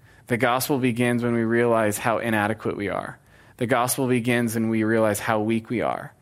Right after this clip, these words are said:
And then the Lord comes in and says, "Now I'm gonna show how strong I am." It makes us hungry for the Messiah. But when we feel like we have strengths,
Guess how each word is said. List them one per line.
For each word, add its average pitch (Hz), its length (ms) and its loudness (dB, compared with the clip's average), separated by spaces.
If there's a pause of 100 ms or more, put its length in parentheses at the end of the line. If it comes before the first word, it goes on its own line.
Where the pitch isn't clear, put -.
(300)
And 117 120 0
then 117 120 2
the 113 60 2
Lord 113 320 2
comes 110 300 -2
in 104 460 0
and 110 120 -6
says, 101 520 0 (1120)
"Now 131 320 0
I'm 127 240 0
gonna 127 160 2
show 127 240 0
how 120 240 -2
strong 131 480 0
I 120 80 2
am." 101 180 0
It 104 100 0
makes 127 280 0
us 120 80 0
hungry 131 800 0
for 127 220 -2
the 120 100 2
Messiah. 110 640 0 (680)
But 139 120 2
when 139 180 2
we 135 80 2
feel 143 320 2
like 131 180 2
we 135 120 0
have 123 420 0
strengths, - 720 -2